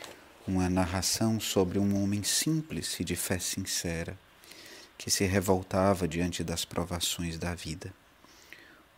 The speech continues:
Um anjo então o conduzia diante de um amontoado de cruzes de diferentes medidas, propondo-lhe escolher uma que correspondesse às suas forças. O homem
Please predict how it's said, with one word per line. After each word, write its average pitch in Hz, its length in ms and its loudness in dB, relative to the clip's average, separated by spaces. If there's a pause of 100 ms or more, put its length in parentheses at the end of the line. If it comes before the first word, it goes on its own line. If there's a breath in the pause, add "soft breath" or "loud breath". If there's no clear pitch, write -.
Um 92 120 4
anjo 98 320 6
então 95 340 0
o 92 60 -2
conduzia 92 640 0
diante 90 400 -4
de 98 100 -8
um 95 80 0
amontoado 95 800 0
de 104 140 -2
cruzes - 880 -4
de 85 120 -6
diferentes 85 760 -2
medidas, 90 760 -4 (880 loud breath)
propondo-lhe 92 880 2
escolher 85 760 2 (260)
uma 123 320 6
que - 180 -10
correspondesse 117 960 -2
às 90 60 -4
suas - 300 -2
forças. - 840 -6 (1300 loud breath)
O 90 80 2
homem 92 440 2